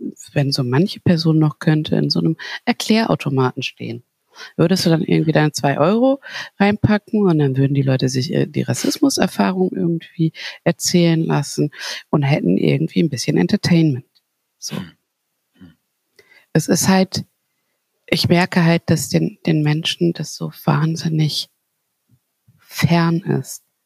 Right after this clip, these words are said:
Speaker 1: Dass es für sie, dass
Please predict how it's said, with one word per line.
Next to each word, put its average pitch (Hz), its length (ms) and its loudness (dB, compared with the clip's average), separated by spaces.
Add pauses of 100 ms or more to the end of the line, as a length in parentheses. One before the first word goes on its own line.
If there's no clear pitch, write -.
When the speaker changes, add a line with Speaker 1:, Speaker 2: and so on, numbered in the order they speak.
(720)
Speaker 1:
Dass 147 200 -4
es - 240 -8 (100)
für - 240 -2
sie, 160 320 0 (1080)
dass - 320 0